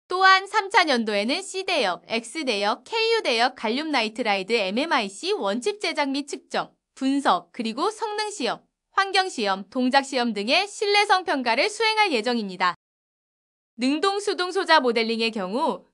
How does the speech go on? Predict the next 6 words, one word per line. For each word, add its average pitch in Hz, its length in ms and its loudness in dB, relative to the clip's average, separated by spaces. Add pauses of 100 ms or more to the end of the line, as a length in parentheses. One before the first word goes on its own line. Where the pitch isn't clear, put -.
영점이 226 540 0
마이크로미터 294 840 2
갈륨 226 320 0
나이트라이드 208 640 0
햄트 440 440 0
소자는 247 520 -2